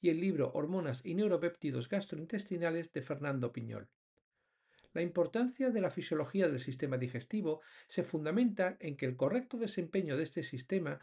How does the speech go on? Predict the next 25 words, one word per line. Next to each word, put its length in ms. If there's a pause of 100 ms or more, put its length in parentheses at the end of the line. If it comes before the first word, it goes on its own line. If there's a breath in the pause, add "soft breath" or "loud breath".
(240 loud breath)
nos 200
va 40
a 80
permitir 480
la 60
extracción 500
de 60
energía 520
para 200
que 100
todas 200
las 140
células 300
del 160
cuerpo 420 (260 loud breath)
puedan 280
realizar 360
sus 200
funciones. 680 (240 loud breath)
Esto 380
nos 200
hace 200
ver 180
la 80
importancia 760